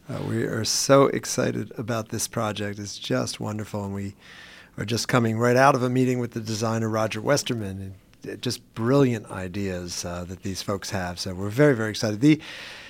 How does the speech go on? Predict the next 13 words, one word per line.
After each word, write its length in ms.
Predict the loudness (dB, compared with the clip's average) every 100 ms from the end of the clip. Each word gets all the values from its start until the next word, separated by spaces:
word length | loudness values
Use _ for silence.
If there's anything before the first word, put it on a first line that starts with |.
| -20 -20 _
the 220 | 8 10
purpose 340 | 12 10 10 8
of 80 | 10
the 140 | 10
exhibit 560 | 10 12 12 12 8 8
is 200 | 6 8
really 360 | 10 10 8
to 200 | 6 0
kind 280 | 2 4 4
of 120 | 2
show 600 | 2 6 12 12 12 10
how 640 | 6 -4 0 6 10 12
alive 1080 | 10 8 6 8 10 10 8 8 4 2